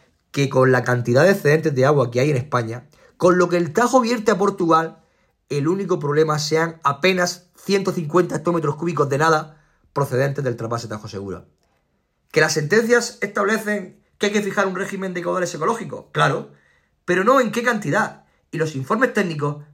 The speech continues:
ponen de manifiesto que la cifra de seis metros cúbicos por segundo fijada en la actualidad cumple sobradamente.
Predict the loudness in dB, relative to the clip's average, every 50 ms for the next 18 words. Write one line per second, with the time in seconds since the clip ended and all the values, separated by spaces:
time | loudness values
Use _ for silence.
0 | _ _ -2 2 2 2 2 2 0 -2 -2 -2 -2 -4 -4 -4 -6 -10 -12 -14
1 | -14 -16 _ _ _ _ _ _ _ -4 -4 -2 -2 -2 -2 -2 -2 -4 -6 -8
2 | -10 -10 -10 -10 -8 -4 -2 -2 -2 0 0 -2 -2 -4 -4 -4 -4 -6 -4 -4
3 | -6 -6 -6 -8 -8 -6 -6 -6 -4 -4 -4 -8 -8 -8 -10 -8 -2 -2 -2 0
4 | -2 -4 -2 -4 -4 -2 -2 -4 -6 -8 -10 _ _ _ _ _ _ _ _ _
5 | _ -4 -2 -2 -2 -2 0 2 2 2 0 -2 -8 -4 -2 0 2 4 2 2
6 | 2 0 -4 -6 -10 -14 -18 -18